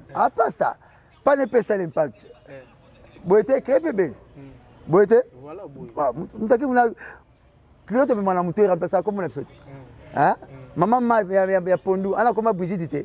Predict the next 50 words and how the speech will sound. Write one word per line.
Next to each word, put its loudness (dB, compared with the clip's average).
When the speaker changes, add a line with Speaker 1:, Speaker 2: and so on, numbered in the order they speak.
Speaker 1:
Ah, -12
comme -12
Speaker 2:
Mais -2
ça, 4
Speaker 1:
Brigitte. 2
Speaker 2:
bengue 0
pondu, -4
à 0
la 0
rate. -10
Speaker 1:
À -18
la -10
Speaker 2:
Moi, 2
la 2
maga, 0
ça, -2
on -2
a 0
comme -2
Pierre, 0
te. -6
Speaker 1:
Mm. -4
Speaker 2:
Ça, 2
on 4
bengue, 0
lika, -4
Speaker 1:
Voilà, -4
Speaker 2:
ça, 0
à 0
la 2
rate. -4
Speaker 1:
à -6
la -
rate. -16
Speaker 2:
Ah, -6
kasi. -8
C'est -4
quoi, 4
il 6
y 6
a 0
côté, 0
à -4
la 0
comboni. -2
Speaker 1:
Aza, -2
aza -4
pasteur. -6
Speaker 2:
Aza 4
Gola. 2